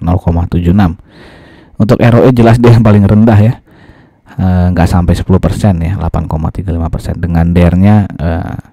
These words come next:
nol koma tiga tiga. Jadi untuk secara hutang ya lumayan lah, tidak terlalu besar ya, karena dernya nol koma tiga tiga di sini. Untuk dibandingkan dengan subsektor ya jelas, eh, G T B juga terlihat, eh, P R-nya terlihat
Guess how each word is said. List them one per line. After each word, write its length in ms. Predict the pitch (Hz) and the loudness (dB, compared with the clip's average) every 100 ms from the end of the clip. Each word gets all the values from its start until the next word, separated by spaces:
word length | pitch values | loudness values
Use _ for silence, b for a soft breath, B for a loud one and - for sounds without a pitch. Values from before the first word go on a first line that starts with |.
| _ _ | _ _
nol 160 | 90 90 | -2 -2
koma 240 | 80 80 | 0 -4
tiga 160 | - 73 73 | -4 -6 -8
tiga. 240 | 78 - - - _ _ _ B B B B | -10 -12 -14 -20 _ _ _ B B B B
Jadi 160 | _ 98 117 | _ 0 2
untuk 80 | 107 | 0
secara 240 | - 110 | 0 2
hutang 320 | 104 107 123 | 2 2 2
ya 160 | 120 101 | 2 2
lumayan 400 | 98 92 95 107 | 2 2 0 0
lah, 160 | 98 110 | 0 -2
tidak 240 | 90 87 | -4 -2
terlalu 320 | 92 90 87 | 0 0 0
besar 160 | - 95 | -2 -2
ya, 160 | 92 - | -2 -6
karena 160 | 87 85 | -8 -6
dernya 240 | 85 85 | -4 -4
nol 160 | 85 82 | -4 -6
koma 160 | 82 | -6
tiga 240 | 80 82 82 | -8 -8 -8
tiga 240 | - 82 - | -8 -10 -10
di 80 | - | -12
sini. 180 | 80 92 _ _ _ _ _ _ _ _ _ _ _ _ _ _ _ _ _ _ B B B B B B B B B B _ _ | -12 -14 _ _ _ _ _ _ _ _ _ _ _ _ _ _ _ _ _ _ B B B B B B B B B B _ _
Untuk 160 | 107 110 | -2 2
dibandingkan 400 | 113 120 120 123 | 2 4 4 4
dengan 240 | 120 120 | 4 4
subsektor 480 | 120 123 - 113 151 | 4 2 0 0 2
ya 80 | 127 | 2
jelas, 400 | 107 117 113 - | 4 2 2 2
eh, 800 | 113 110 110 110 110 110 110 110 | 4 4 4 4 4 4 4 4
G 60 | 104 | 2
T 140 | - | 2
B 160 | 107 104 | 4 4
juga 160 | 104 120 | 4 2
terlihat, 400 | 113 104 104 - | 2 2 2 2
eh, 420 | 101 95 95 98 b b b b b b b b b b b b b _ _ | 2 2 2 0 b b b b b b b b b b b b b _ _
P 20 | |
R-nya 380 | 107 101 110 117 | 0 2 2 2
terlihat 760 | - 110 107 104 - 113 123 | 2 2 2 2 2 2 2